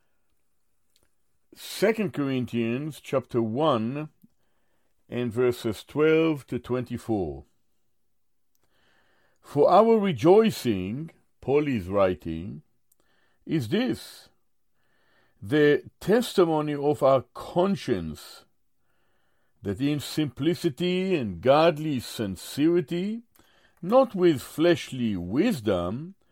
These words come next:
but by the grace of God,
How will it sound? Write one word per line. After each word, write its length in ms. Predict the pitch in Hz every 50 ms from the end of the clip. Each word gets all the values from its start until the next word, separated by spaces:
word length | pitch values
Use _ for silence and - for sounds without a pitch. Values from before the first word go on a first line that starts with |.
| _ _ _ _ _ _ _ _ _ _ 107
but 240 | 123 156 156 120 95
by 460 | 143 156 170 180 190 202 208 214 214
the 180 | 165 147 143
grace 840 | 110 90 101 120 143 165 190 220 233 240 226 - - - - - - - _ _ _ _ _ _ _ _ _ _ _
of 180 | 160 160 123 98
God, 600 | - 160 151 131 101 87 90 95 - 135 143